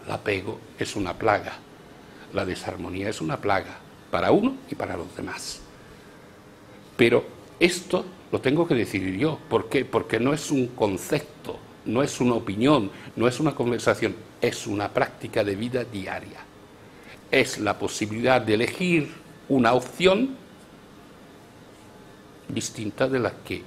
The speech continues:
normalmente usaría la mayoría de las personas. Como antes, no sé qué hablaba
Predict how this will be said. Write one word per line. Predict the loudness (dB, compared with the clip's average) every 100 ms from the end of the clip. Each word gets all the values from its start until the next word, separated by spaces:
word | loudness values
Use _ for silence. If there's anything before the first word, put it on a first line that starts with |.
| -12
normalmente | -2 0 2 2 0 -2 -2
usaría | -2 -2 0 0
la | 0
mayoría | -2 -4 -4 -6 -6 -4
de | -4
las | -2
personas. | -4 -2 -2 -2 -4
Como | -4 -2 -2 0
antes, | 0 -2 -2 -2
no | -2 -4
sé | -6 -4
qué | -2
hablaba | 0 4 4 4 2